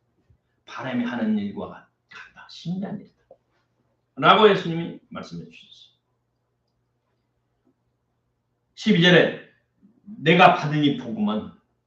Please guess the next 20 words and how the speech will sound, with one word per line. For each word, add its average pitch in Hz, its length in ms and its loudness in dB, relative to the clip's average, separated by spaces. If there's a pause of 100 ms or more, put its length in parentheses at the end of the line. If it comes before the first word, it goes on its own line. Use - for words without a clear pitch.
(360)
사람에게 202 560 4
배운 160 140 2
것도 143 220 -4
아니고 98 400 -12 (160)
전수받은 170 440 2 (100)
것도 - 120 -12
아니고 - 300 -14 (920)
그리스도, - 400 -16
오직 - 280 -4 (600)
예수 123 440 -6
그리스도의 98 520 -10
계시로 131 540 -6
말미암은 165 440 -4
것이다." - 520 -14
시작. - 680 -2 (200)
"예수 123 640 -2
그리스도의 107 580 -4
계시로 190 500 -2
말미암은 175 440 -6
것이다." - 380 -12